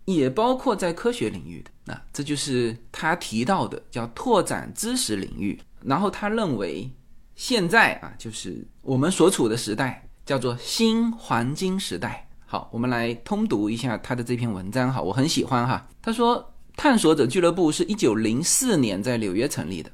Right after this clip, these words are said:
我喜欢将这个时代称之为探索的英雄时代。当地球表面的重要区域仍然是未知领域的时候，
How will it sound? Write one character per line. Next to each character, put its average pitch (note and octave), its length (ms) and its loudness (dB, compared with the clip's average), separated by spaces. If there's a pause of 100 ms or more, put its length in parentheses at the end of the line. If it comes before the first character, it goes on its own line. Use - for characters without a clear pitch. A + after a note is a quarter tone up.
(360)
我 E3 120 2
喜 E3+ 160 0
欢 F3 220 2
将 F#3 220 0
这 F#3+ 100 2
个 D3+ 80 0
时 A#2+ 160 -2
代 C3 400 2 (220)
称 F3+ 240 -2
之 F#3+ 100 -2
为 B2 220 4
探 F3 400 0
索 G#2+ 400 -2
的 - 260 0 (140)
英 A#3+ 200 4
雄 G2+ 200 -2
时 - 160 -6
代。 - 260 -6 (120)
当 A#3+ 420 6
地 A3+ 260 6
球 D#3 300 8
表 A#2+ 320 6
面 D#3 260 2
的 B2+ 120 4
重 A#3 240 6
要 D3+ 180 8
区 B2+ 220 0
域 B2+ 120 8
仍 F#3 160 4
然 D3 160 4
是 E3 140 0
未 F#3+ 240 4
知 F3+ 240 6
领 D#3+ 180 2
域 C3 140 4
的 F#2 100 -4
时 - 140 -8
候， - 260 -6